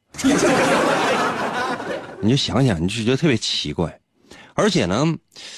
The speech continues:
就是这个人啊，开始对这个女性的这个称呼也开始发生了一些比较微妙的一些变化。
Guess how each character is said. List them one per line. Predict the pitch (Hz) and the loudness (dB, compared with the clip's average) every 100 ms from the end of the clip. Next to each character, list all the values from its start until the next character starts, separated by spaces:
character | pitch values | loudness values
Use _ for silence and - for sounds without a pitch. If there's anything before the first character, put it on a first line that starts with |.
| - _ _ | -20 _ _
就 | - 202 | 0 2
是 | 190 | 4
这 | 214 | 4
个 | 185 | 4
人 | 101 80 147 | 4 4 4
啊， | 185 110 80 | 4 2 0
开 | 156 | 0
始 | 180 80 76 | 2 0 0
对 | 170 165 | 2 2
这 | 151 | 2
个 | 131 113 - _ - | 2 2 0 _ 0
女 | 107 87 | 4 4
性 | - 180 147 | 4 4 6
的 | |
这 | 139 | 4
个 | 120 | 2
称 | - 190 226 208 | 0 2 4 4
呼 | 104 80 - _ | 2 0 -2 _
也 | - | -4
开 | 87 175 | -2 2
始 | 175 | 2
发 | 110 98 | 2 0
生 | 92 90 | 2 2
了 | |
一 | 87 | 2
些 | 92 87 | 2 0
比 | 76 | 0
较 | 73 | -2
微 | 78 123 202 | 0 4 6
妙 | 220 143 | 6 4
的 | 76 | 2
一 | 71 | -2
些 | 78 | 0
变 | 78 | 0
化。 | 69 - | -2 -8